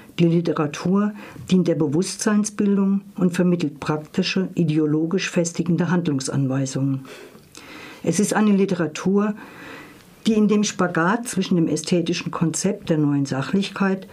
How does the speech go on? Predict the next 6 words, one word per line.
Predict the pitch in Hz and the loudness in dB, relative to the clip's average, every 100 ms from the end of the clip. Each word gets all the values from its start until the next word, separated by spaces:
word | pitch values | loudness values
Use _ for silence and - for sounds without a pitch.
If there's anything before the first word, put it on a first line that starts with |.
| - - | -18 -2
und | 185 | 4
dem | 180 170 - | 4 2 2
Dogma | 208 226 175 170 165 | -2 0 0 0 0
ideologischer | 160 156 151 165 160 170 | 0 2 2 0 0 -4
Parteinahme | 170 160 - - 180 180 147 160 180 - - - - | -4 -6 -4 -2 2 2 2 0 -2 -6 -18 -20 -6
der | - | -2